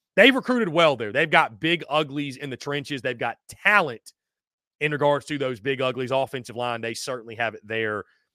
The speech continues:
as well. Speaking of the big uglies, we flip sides of the football. The Spurs Up Show is brought to you by our friends over at Twisted Tea. Are you ready to elevate your college football game day experience?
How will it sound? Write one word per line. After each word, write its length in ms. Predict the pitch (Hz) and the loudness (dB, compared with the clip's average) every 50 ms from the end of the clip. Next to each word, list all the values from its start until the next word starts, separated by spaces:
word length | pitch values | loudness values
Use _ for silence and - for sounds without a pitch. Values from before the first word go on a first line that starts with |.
| _ _ _ _ _ _ - | _ _ _ _ _ _ 2
as 300 | 117 113 113 107 95 101 | 4 4 4 2 -2 -6
well. 260 | 95 117 110 98 90 | -6 -4 -4 -4 -6
Speaking 400 | - - - - 220 220 262 247 | -8 -8 -4 -2 -2 0 4 4
of 260 | 247 262 262 220 170 | 6 6 6 4 2
the 80 | 214 185 | 0 2
big 220 | 165 214 196 160 151 | 4 4 2 2 2
uglies, 480 | 175 175 180 151 135 135 120 113 - - | 2 2 2 0 -2 -6 -8 -10 -10 -10
we 120 | 151 165 | -10 -10
flip 360 | - - - 196 220 220 220 | -10 -4 0 2 2 2 2
sides 340 | - - 214 208 202 202 185 | -2 0 2 2 4 2 2
of 40 | 156 | -2
the 80 | 156 - | -4 -2
football. 500 | 190 208 202 - 208 202 202 190 - - _ _ _ | -2 -2 0 2 4 6 6 4 4 0 _ _ _
The 120 | - 160 196 | 2 2 2
Spurs 600 | - - - - 262 262 277 277 277 262 180 156 | 2 0 2 4 6 8 8 8 6 6 6 6
Up 220 | 240 240 - - | 6 6 4 2
Show 560 | - - - - 180 156 131 113 98 85 80 | -2 -4 0 4 4 6 6 4 2 0 -4
is 160 | 101 113 107 | -6 -6 -6
brought 320 | 95 90 151 175 196 - - | 0 4 6 6 6 4 2
to 80 | - 156 | -2 -4
you 80 | 139 | 0
by 120 | 127 123 113 | 2 2 2
our 140 | 107 104 - | 2 0 -2
friends 520 | - 143 151 151 156 156 160 160 151 131 147 - _ _ _ _ _ _ - | -4 -2 0 2 2 2 0 0 -2 -4 -6 -6 _ _ _ _ _ _ 4
over 280 | 180 208 220 196 185 | 6 6 6 6 2
at 120 | 185 151 - | 0 -2 -4
Twisted 680 | - - - 247 294 - - - - 285 277 214 185 | -8 -4 0 0 2 2 0 0 0 0 0 -2 -6
Tea. 360 | - - - 180 131 90 69 - _ _ _ _ _ _ _ _ _ _ _ _ - | -10 -8 -6 -6 -6 -6 -10 -16 _ _ _ _ _ _ _ _ _ _ _ _ 4
Are 160 | 165 185 208 | 6 6 6
you 320 | 202 170 202 294 330 330 240 | 6 6 4 4 6 6 6
ready 220 | 180 202 208 214 | 6 4 6 6
to 140 | 185 175 - | 4 4 4
elevate 440 | 156 165 180 180 160 175 170 151 - | 4 4 4 4 4 2 0 0 0
your 160 | 127 147 147 - - | -2 -2 -2 -4 -4
college 420 | - - 147 147 143 156 139 - | 0 0 2 2 0 -2 -4 -6
football 540 | - - 151 151 - - 139 143 147 143 131 | -8 -8 -6 -6 -4 0 2 4 4 4 2
game 360 | 110 101 120 131 139 143 143 | 0 -2 -4 -4 -4 -4 -2
day 200 | 131 135 139 139 | 0 0 0 0
experience? 760 | 123 - - - - 131 135 131 143 139 139 135 131 - | 0 -2 -6 -6 -4 -4 -2 -2 -2 -2 -4 -6 -8 -12